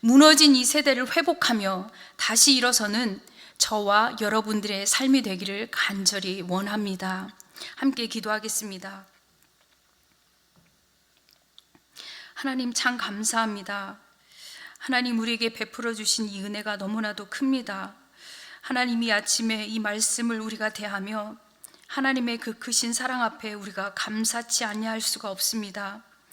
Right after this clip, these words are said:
우리를 신실함으로, 변치 아니함으로 지금껏 지키시고 돌봐주신 그 사랑에 감사와 영광을 올려드립니다.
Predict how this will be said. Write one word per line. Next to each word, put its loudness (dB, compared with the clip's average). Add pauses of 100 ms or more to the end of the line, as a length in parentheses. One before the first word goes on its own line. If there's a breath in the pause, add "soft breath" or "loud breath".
(480 loud breath)
우리를 -2
신실함으로, 4
변치 0
아니함으로 -2 (340 loud breath)
지금껏 -2
지키시고 0
돌봐주신 0
그 -8
사랑에 -2
감사와 -4
영광을 -4
올려드립니다. -10